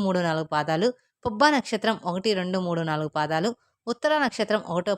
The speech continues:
పాదానికి చెందినవారు ఈ సింహరాశి పరిధిలోకి వస్తారు. ఈ సంవత్సరం సింహరాశి వారికి ఆదాయం పదకొండు, ఖర్చు పదకొండు,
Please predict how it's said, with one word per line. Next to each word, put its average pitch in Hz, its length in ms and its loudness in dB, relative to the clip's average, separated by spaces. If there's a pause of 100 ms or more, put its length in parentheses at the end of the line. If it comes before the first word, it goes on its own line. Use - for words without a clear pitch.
పాదానికి 165 320 -2
చెందినవారు 226 440 4 (300)
ఈ 269 220 0
సింహరాశి 220 420 0
పరిధిలోకి 170 540 0
వస్తారు. 160 440 0 (360)
ఈ 220 100 4 (100)
సంవత్సరం 202 380 4 (160)
సింహరాశి 233 540 4
వారికి 170 260 2 (240)
ఆదాయం 233 340 6 (100)
పదకొండు, 165 480 0 (380)
ఖర్చు - 340 -4 (140)
పదకొండు, 175 520 0